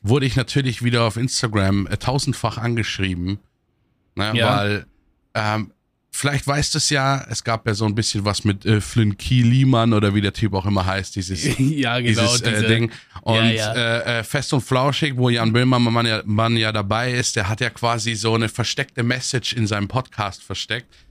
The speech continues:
Speaker 1: weil sie wahrscheinlich
Speaker 2: Ja.
Speaker 1: durch Gerichtsverfahren nicht drüber reden durften über den
Speaker 2: Ja.
Speaker 1: Fall, haben die einfach so was Geiles gemacht und haben eine, haben fünf Lieder auf so eine, auf ihre, ähm, Spotify-Liste gelegt,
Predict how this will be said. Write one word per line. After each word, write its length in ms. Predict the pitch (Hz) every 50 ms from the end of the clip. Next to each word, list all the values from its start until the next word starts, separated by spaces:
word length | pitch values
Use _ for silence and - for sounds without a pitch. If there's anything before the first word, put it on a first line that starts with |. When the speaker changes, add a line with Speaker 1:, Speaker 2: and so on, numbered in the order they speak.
| _ - _ _
Speaker 1:
weil 180 | - 113 123 127
sie 180 | 123 131 127 117
wahrscheinlich 480 | 117 - - 120 120 120 127 135 123 -
Speaker 2:
Ja. 40 |
Speaker 1:
durch 180 | - 139 131 -
Gerichtsverfahren 760 | - 127 117 139 147 - - - - 120 - - 127 120 120 120
nicht 220 | 123 123 113 -
drüber 240 | 135 131 127 123 117
reden 340 | 117 139 156 170 160 147 117
durften 440 | 107 110 113 110 - - _ 120 104
über 180 | 104 110 107
den 100 | 107 110
Speaker 2:
Ja. 140 | 110 110 113
Speaker 1:
Fall, 280 | 113 113 113 120 151 156 - - _ _ - - - _ -
haben 180 | 123 127 135 131
die 100 | 131 117
einfach 260 | 127 131 131 - 131 -
so 120 | - 123
was 180 | 120 113 - -
Geiles 340 | 123 120 123 135 139 - -
gemacht 380 | - 127 117 117 120 120 - -
und 100 | 127 113
haben 280 | 113 113 113 113 117 117 - - - - - _ -
eine, 420 | 117 117 113 113 117 113 113 - -
haben 220 | - 107 117 113 -
fünf 320 | - - 151 143 - -
Lieder 520 | 123 135 170 202 185 139 117 120 135 135 -
auf 160 | 117 110 -
so 100 | - 117
eine, 240 | 110 104 104 107 -
auf 160 | - 107 -
ihre, 480 | - 107 113 107 113 113 107 104 104 101 - 101
ähm, 420 | 104 98 95 98 98 92 87 85 - _ -
Spotify-Liste 880 | - - - 139 139 - 151 - - 110 98 95 95 98 - - - 98
gelegt, 400 | 92 95 90 92 95 107 113 -